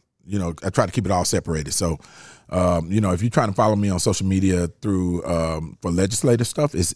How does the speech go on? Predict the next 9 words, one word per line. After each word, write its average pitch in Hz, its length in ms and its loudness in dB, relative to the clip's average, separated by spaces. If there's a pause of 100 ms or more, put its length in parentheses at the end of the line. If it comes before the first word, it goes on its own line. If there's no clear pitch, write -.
at 95 400 0 (400)
T 113 260 0
N 95 360 2
Rep 95 280 2 (280)
Parkinson, 104 680 -2 (1000)
at 92 440 -2 (720)
the 85 80 -8
letter 90 260 2
T, 104 520 0